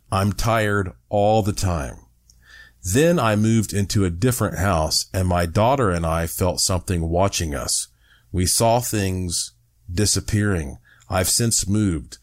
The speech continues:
but there is something taking my energy. I don't want to seem like a crazed fan or a nutcase or want anything other than advice. I'm sorry."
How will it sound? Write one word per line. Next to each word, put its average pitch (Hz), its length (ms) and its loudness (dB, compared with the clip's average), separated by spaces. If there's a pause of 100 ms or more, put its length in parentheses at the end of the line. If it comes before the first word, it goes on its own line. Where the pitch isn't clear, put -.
(500)
but - 200 -2
there 107 240 2
is 90 180 0
something 92 840 -2 (1300)
taking 101 420 0
my 87 180 0
energy. 87 540 -2 (640)
I 95 140 2
don't 113 180 2
want 135 140 0
to 131 40 2
seem 131 300 0
like 107 160 -2
a 98 80 -4
crazed 113 520 0
fan 104 420 -2
or 92 100 0
a 87 60 0
nutcase 98 680 0
or 82 80 -4
want 85 240 -4
anything 101 460 0
other 95 160 -2
than 90 160 -2
advice. 80 640 -2 (920)
I'm 90 180 0
sorry." 107 680 0